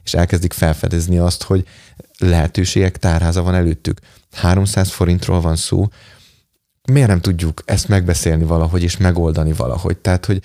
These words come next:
ne, ne hozzuk be a jogszabályokat, meg a rendszert, meg a kormányt, meg minden, hogy az ő hibájuk, hanem, hanem lépjünk ki, ugye, az áldozatszerep, a hárítás és a panaszkodás háromszögéből,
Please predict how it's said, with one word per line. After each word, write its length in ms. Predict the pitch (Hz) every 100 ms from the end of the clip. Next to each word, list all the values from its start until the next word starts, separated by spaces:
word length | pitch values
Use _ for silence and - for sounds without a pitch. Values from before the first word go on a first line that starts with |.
| - _
ne, 340 | - 107 113 107
ne 360 | - 110 110 101
hozzuk 380 | - 98 85 90
be 120 | 87
a 40 | 85
jogszabályokat, 1000 | 87 85 - 85 82 82 82 85 82 -
meg 240 | 82 80
a 60 | 82
rendszert, 640 | 82 80 - 82 82 85
meg 160 | 82 82
a 60 | 80
kormányt, 560 | - 85 82 80 82
meg 120 | 82
minden, 260 | 85 82 82
hogy 180 | 87 82
az 180 | 82 92
ő 100 | 85
hibájuk, 520 | 85 80 78 92 101
hanem, 280 | 107 107 107 - - -
hanem 300 | - 98 98
lépjünk 420 | 107 117 - 87 85
ki, 360 | 101 92 90 -
ugye, 220 | 92 90
az 180 | 90 -
áldozatszerep, 920 | 101 92 90 85 - 90 85 82 -
a 280 | - 78
hárítás 600 | 85 95 87 85 85 82
és 100 | -
a 40 | -
panaszkodás 800 | - 90 82 - 82 80 - - -
háromszögéből, 960 | 87 85 87 90 - 95 107 113 123